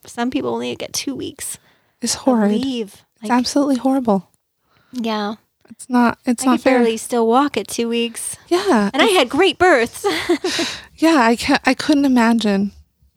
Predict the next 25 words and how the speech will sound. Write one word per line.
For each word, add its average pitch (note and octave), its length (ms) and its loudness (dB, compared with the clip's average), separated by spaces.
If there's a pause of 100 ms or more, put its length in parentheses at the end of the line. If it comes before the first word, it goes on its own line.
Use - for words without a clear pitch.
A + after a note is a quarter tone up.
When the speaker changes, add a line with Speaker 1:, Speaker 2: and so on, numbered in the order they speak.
(440)
Speaker 2:
having A3 460 2
to G#3+ 160 2
go G#3+ 180 0
back G3+ 380 0 (160)
to A3 340 0 (720)
my G#3 100 2
full G#3+ 460 2
life G3 520 0 (1080)
that - 160 -4
quickly. - 600 -6 (100)
Speaker 1:
Yeah. A3+ 400 -8 (760)
Speaker 2:
I G3 140 -2
don't A3 100 2
know A#3 120 4
what G#3+ 120 2
that - 160 -2
would G#3+ 100 -2
have G#3 120 -6
done G#3+ 220 0
to G#3+ 100 -2
me. G#3 240 2
<laughs> - 40 -10 (1900)
Speaker 1:
Well, A#3 400 2 (640)
so, E4 400 0
um, B3 400 0